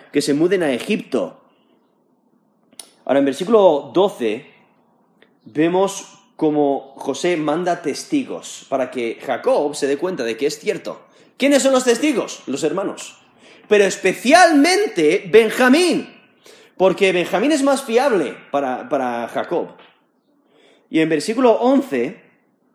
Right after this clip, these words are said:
eh, perdón, versículo doce, dice, "He aquí vosotros, vuestros ojos ven, y los ojos de mi hermano Benjamín,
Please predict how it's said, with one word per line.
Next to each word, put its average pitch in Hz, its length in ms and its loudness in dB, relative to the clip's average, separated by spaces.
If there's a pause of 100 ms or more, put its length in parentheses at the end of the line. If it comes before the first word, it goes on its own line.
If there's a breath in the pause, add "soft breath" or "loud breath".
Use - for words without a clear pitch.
(880)
eh, 147 80 0
perdón, 160 420 0
versículo 170 600 2
doce, 175 580 0 (1400 soft breath)
dice, 175 220 0
"He 214 80 4
aquí 240 260 0
vosotros, 170 640 0
vuestros 175 640 0
ojos 190 560 2
ven, 131 520 -4 (960 soft breath)
y 175 100 -4
los 165 220 0
ojos 170 220 -2
de 190 80 0
mi 202 80 2
hermano 151 260 0
Benjamín, 160 760 -2